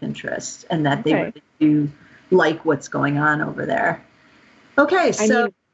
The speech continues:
Speaker 1: yeah. Go
Speaker 2: I
Speaker 1: ahead.
Speaker 2: definitely, I feel like I'm gonna be on Pinterest, like, the rest of this week now, just, like, scrolling now that I, like, know, like, all the new features. So yes, I'm definitely one of those users. <laughs>
Speaker 1: Um, yeah. So you're,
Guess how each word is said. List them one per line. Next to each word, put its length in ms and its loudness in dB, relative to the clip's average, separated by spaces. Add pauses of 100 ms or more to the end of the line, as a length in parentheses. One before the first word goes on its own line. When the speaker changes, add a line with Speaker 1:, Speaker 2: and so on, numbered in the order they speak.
(420)
Speaker 1:
yeah. 240 -2 (580)
Go 80 -2
Speaker 2:
I 140 4
Speaker 1:
ahead. 60 0
Speaker 2:
definitely, 280 0
I 140 0
feel 180 2
like 160 0
I'm 160 -2
gonna 160 -2
be 160 0
on 320 -6 (100)
Pinterest, 440 -2
like, 320 0
the 180 0
rest 240 -2
of 100 -4
this 200 -2
week 200 0
now, 240 -6 (120)
just, 220 2
like, 200 0 (100)
scrolling 320 2
now 200 2
that 120 2
I, 100 2
like, 220 0
know, 360 2
like, 160 0
all 160 -2
the 80 -4
new 140 -8
features. 500 -2
So 300 2 (260)
yes, 320 2
I'm 160 0
definitely 360 0
one 160 0
of 140 -2
those 220 2
users. 440 0 (160)
<laughs> 420 0 (800)
Speaker 1:
Um, 320 0
yeah. 440 2
So 200 -2
you're, 440 0